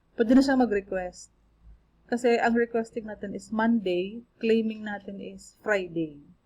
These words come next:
So, ano ang kapalit ng one five mo? Magkakaroon ka ng activation reward na one thousand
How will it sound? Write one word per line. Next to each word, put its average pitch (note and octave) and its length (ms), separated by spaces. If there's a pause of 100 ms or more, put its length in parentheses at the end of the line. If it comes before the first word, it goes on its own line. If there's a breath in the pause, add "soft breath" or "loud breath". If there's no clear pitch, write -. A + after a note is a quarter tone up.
(880)
So, - 240
ano B3+ 240
ang B3 80
kapalit A#3+ 400
ng G#3+ 320
one G3+ 320
five G3 320
mo? B3+ 320
Magkakaroon A3+ 720
ka G#3+ 80
ng G3+ 560 (320)
activation A3 720
reward G3+ 560
na G#3 80
one G#3 240
thousand F#3 720